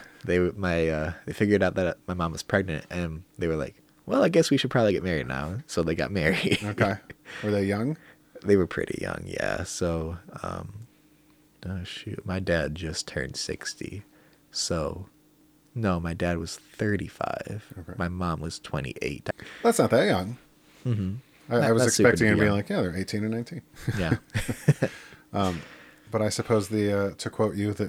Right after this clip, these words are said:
Speaker 2: oops <laughs> can happen, uh,
Speaker 1: Yeah.
Speaker 2: at any age.
Speaker 1: I guess so, yeah.
Speaker 2: <laughs> All right.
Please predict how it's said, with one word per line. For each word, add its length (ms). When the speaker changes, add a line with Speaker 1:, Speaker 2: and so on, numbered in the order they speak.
Speaker 2:
oops 340
<laughs> 40
can 220
happen, 560
uh, 300
Speaker 1:
Yeah. 140
Speaker 2:
at 80
any 60
age. 220
Speaker 1:
I 60
guess 240
so, 160
yeah. 220
Speaker 2:
<laughs> 300
All 80
right. 200